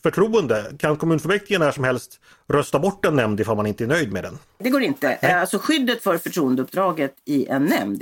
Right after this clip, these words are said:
Speaker 2: är extremt starkt. Eh, och det
Speaker 1: Okej.
Speaker 2: bygger ju på att man som förtroendevald i en nämnd eller i styrelsen ska kunna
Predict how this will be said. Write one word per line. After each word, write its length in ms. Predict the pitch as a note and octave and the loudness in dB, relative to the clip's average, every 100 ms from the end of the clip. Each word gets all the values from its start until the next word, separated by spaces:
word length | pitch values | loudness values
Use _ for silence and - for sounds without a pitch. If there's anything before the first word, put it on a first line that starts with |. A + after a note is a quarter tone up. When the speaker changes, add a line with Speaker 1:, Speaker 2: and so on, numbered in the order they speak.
| - | -6
Speaker 2:
är 140 | C#3 - | -6 -6
extremt 580 | - - A3 D3 - - | -12 -8 -6 -6 -8 -14
starkt. 340 | - - - _ _ _ _ _ _ _ - | -12 -14 -16 _ _ _ _ _ _ _ -4
Eh, 180 | C3+ A#2+ | -2 -2
och 180 | - E3 | -2 0
det 260 | A3 A3+ | 0 2
Speaker 1:
Okej. 180 | E3 - | 0 2
Speaker 2:
bygger 240 | B3 G#3 E3 | 0 0 -2
ju 80 | D#3+ | -2
på 240 | C#3 B2+ | -4 -6
att 160 | A2 - | -6 -6
man 220 | A#2+ A#2+ | -6 -6
som 340 | - B2 A#2 | -2 -2 -2
förtroendevald 800 | - B2 C#3 A#2+ A2+ A#2 A2+ A2+ - | -6 -8 -6 -4 -4 -4 -2 -2 -6
i 180 | C#3+ B2+ | -8 -6
en 100 | G#2+ | -4
nämnd 460 | C3+ A3+ G2+ G3+ - | -2 -2 -4 -6 -8
eller 220 | A2 G#2+ | -10 -8
i 60 | - | -10
styrelsen 720 | - G#2 G2 D3+ G#3+ - - | -14 -14 -12 -10 -10 -8 -10
ska 180 | - - | -12 -18
kunna 480 | - A2+ F2+ F#2 | -14 -12 -10 -12